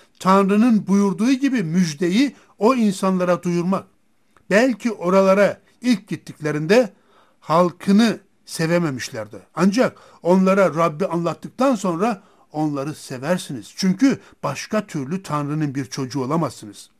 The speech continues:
On beşinci ayette her kim diyor, İsa Tanrı'nın oğludur diye açıkça söylerse, Tanrı o kişide kalır, o da Tanrı'da kalır.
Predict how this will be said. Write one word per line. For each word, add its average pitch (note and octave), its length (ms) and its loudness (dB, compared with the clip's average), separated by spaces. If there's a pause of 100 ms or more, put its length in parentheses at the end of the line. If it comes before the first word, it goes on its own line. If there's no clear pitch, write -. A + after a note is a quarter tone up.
(500)
On G#3+ 200 2
beşinci F3+ 340 -4
ayette A3+ 460 -2 (280)
her B3 340 0
kim F3 240 -4
diyor, F#3+ 320 -4 (460)
İsa A3+ 540 -2 (280)
Tanrı'nın G3 680 0
oğludur F#3 580 2
diye F3 160 -2
açıkça F#3+ 520 -4
söylerse, D3 680 -4 (340)
Tanrı F#3 420 2
o G#3+ 180 0
kişide D3+ 520 -4
kalır, G3 380 -2 (340)
o G#3+ 180 -2
da E3+ 180 -2 (140)
Tanrı'da C#3 520 -6
kalır. G#2+ 340 -20